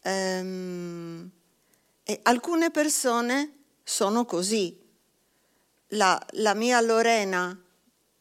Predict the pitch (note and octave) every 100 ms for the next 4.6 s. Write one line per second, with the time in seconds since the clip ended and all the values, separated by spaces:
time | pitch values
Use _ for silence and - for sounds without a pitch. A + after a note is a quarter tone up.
0 | _ _ F3+ F3 F3+ F3 - G3+ F3 F#3
1 | - G#3 G#3+ B3 C4 C4+ C#4+ D4+ - _
2 | _ _ _ _ - A#3+ A#3 A3+ G3 G3+
3 | G#3 G#3 G3 G3+ A3+ A3 G3 - F#3+ G3+
4 | G3+ F#3 - - E3+ G3+